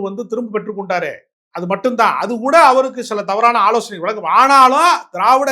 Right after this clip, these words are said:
கட்சிக்கான கோட்பாட்டுகளை தான் அவர் என்ன செய்தார்? பெரியாரோட பயணித்தவர்கள், அண்ணாவோடு பயணித்தவர்கள், நாவலர் நெடுஞ்செழியன் போன்றவர்கள், பாவு சண்முகம் போன்றவர்கள், அரங்கநாயகம் போன்றவர்கள், பண்ருட்டி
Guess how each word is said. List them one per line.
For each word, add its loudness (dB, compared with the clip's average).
கட்சிக்கான -8
கோட்பாட்டுகளை -6
தான் -6
அவர் -10
என்ன -10
செய்தார்? -14
பெரியாரோட -8
பயணித்தவர்கள், -14
அண்ணாவோடு -4
பயணித்தவர்கள், -12
நாவலர் -8
நெடுஞ்செழியன் -20
போன்றவர்கள், -18
பாவு -8
சண்முகம் -20
போன்றவர்கள், -18
அரங்கநாயகம் -16
போன்றவர்கள், -20
பண்ருட்டி -20